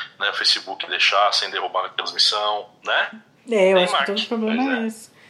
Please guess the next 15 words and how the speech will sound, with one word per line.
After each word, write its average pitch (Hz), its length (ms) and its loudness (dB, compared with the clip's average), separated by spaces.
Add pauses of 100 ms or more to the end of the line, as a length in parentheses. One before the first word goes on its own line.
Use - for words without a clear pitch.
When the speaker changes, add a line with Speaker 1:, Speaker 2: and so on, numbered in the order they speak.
(140)
Speaker 2:
Hein, 240 220 4
Mark, 226 460 4
por 226 120 -8
favor, 247 360 2
você 208 120 -6
pode 202 260 0
nos 196 160 -6
ajudar? 202 560 0 (160)
Não 185 320 -8
é? 196 140 -12 (480)
É... 202 640 6 (540)
olha, 240 360 8
eu 330 160 -2
tô 415 100 -4
muito 311 680 -2